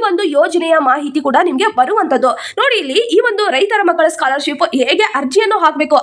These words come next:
ಎನ್ನುವುದಾದ್ರೆ ಈ ಒಂದು ಯೋಜನೆಯ ಪರಿಚಯ ನಾವು ಇವಾಗ ನೋಡ್ಕೊಂಡ್ ಬಿಡೋಣ. ಇಲ್ಲಿ ರೈತರಿಗೆ ವಿದ್ಯಾರ್ಥಿ ನಿಧಿಯಾಗಿ ಕೊಡ್ತಾ ಇರುವಂತದ್ದು ಎರಡ್ ಸಾವಿರದ ಇಪ್ಪತ್ತೊಂದರಿಂದ ಪ್ರಾರಂಭವಾಗಿದೆ ಕರ್ನಾಟಕ ಸರ್ಕಾರದಿಂದ. ರೈತರ ಮಕ್ಕಳಿಗೆ ಪಿ ಯು ಸಿ ಆಗಿರ್ಬೋದು, ಪದವಿ ಆಗಿರ್ಬೋದು, ಡಿಪ್ಲೊಮಾ ಆಗಿರ್ಬೋದು, ಪಿ ಜಿ ಓದುತ್ತಿರುವವರಾಗಿರ್ಬೋದು,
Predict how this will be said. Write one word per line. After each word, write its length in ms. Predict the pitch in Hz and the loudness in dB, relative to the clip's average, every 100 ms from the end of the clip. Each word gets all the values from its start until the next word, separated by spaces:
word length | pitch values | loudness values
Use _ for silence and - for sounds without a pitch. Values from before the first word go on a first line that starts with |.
| - | 2
ಎನ್ನುವುದಾದ್ರೆ 880 | 262 359 403 320 277 220 427 - - | 2 4 4 2 0 0 0 -4 -4
ಈ 40 | 440 | -2
ಒಂದು 220 | 494 427 | 0 0
ಯೋಜನೆಯ 540 | 285 269 403 381 370 | 2 2 2 2 2
ಪರಿಚಯ 360 | 349 269 262 277 | 2 0 2 4
ನಾವು 180 | 294 262 | 4 2
ಇವಾಗ 220 | 262 233 415 | 2 2 2
ನೋಡ್ಕೊಂಡ್ 320 | 269 240 269 | 0 0 2
ಬಿಡೋಣ. 200 | 240 262 233 - - | 4 4 2 -2 -2
ಇಲ್ಲಿ 360 | 440 453 523 403 | 0 2 2 2
ರೈತರಿಗೆ 480 | 277 554 370 277 | -2 0 0 2
ವಿದ್ಯಾರ್ಥಿ 420 | 311 240 294 - 269 | 0 2 0 2 0
ನಿಧಿಯಾಗಿ 540 | 254 285 254 240 269 | 2 2 4 2 0
ಕೊಡ್ತಾ 280 | 370 254 320 | 0 0 0
ಇರುವಂತದ್ದು 460 | 302 262 247 233 | 0 -2 0 0
ಎರಡ್ 260 | 415 254 339 | 0 0 2
ಸಾವಿರದ 200 | 339 247 269 | 0 0 -2
ಇಪ್ಪತ್ತೊಂದರಿಂದ 600 | 262 254 262 262 269 262 269 349 554 | 0 0 2 4 4 4 2 2 0
ಪ್ರಾರಂಭವಾಗಿದೆ 640 | 285 247 285 285 254 330 | -2 -2 -2 -2 -2 -2
ಕರ್ನಾಟಕ 460 | 415 269 269 285 | -2 0 0 0
ಸರ್ಕಾರದಿಂದ. 640 | 415 294 254 247 247 240 226 - - - | 0 0 0 -2 -4 -2 -2 -2 -8 -2
ರೈತರ 340 | 269 403 466 440 | 0 2 2 2
ಮಕ್ಕಳಿಗೆ 680 | 302 269 269 233 370 494 - | 0 0 0 2 0 0 -2
ಪಿ 100 | 339 | 2
ಯು 220 | 349 539 | 4 4
ಸಿ 60 | 466 | 2
ಆಗಿರ್ಬೋದು, 480 | 339 269 247 247 254 | 0 0 0 2 2
ಪದವಿ 360 | 262 247 370 | 2 0 0
ಆಗಿರ್ಬೋದು, 500 | 440 330 277 240 240 | 0 0 0 0 2
ಡಿಪ್ಲೊಮಾ 420 | 277 247 359 440 370 | 2 0 0 0 -2
ಆಗಿರ್ಬೋದು, 380 | 269 240 233 | 0 0 0
ಪಿ 160 | 269 277 | 0 0
ಜಿ 80 | 403 | 0
ಓದುತ್ತಿರುವವರಾಗಿರ್ಬೋದು, 1000 | 349 269 359 370 330 277 262 254 247 247 | 2 0 0 2 2 0 -2 0 2 4